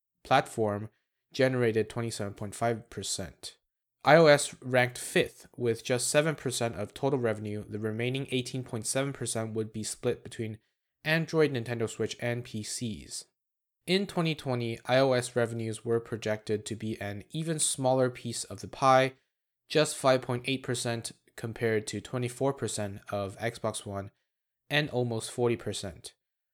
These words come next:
for PlayStation four, according to a new deposition. Joe Babcock,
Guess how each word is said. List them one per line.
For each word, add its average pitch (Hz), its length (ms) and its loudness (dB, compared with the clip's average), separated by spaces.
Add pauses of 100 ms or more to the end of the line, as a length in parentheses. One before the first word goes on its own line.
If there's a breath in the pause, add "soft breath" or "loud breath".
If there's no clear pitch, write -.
for 107 380 0
PlayStation 113 600 -2
four, 113 360 2
according 113 500 -2
to 107 200 -4
a 98 60 -4
new 110 200 -6
deposition. 101 640 -4 (960)
Joe 175 160 4
Babcock, 170 640 6